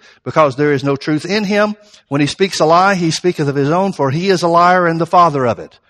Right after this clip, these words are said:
Well, then what are they gonna be doing? They're gonna be liars too. They're gonna be telling lies too.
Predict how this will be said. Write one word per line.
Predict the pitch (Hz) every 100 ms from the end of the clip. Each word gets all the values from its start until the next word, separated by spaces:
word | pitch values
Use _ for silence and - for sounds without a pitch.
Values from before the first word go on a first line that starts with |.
| _ _ _
Well, | 120
then | 135
what | 143 147
are |
they | 147 208
gonna | 170 131
be | 123
doing? | 113 98 76 _ _ _ _ _
They're | 113
gonna | 127
be | 127
liars | 123 123 113 104
too. | - 120
They're | 82 107
gonna | 123
be | 113
telling | 135 123 117
lies | 113 104 98
too. | - 95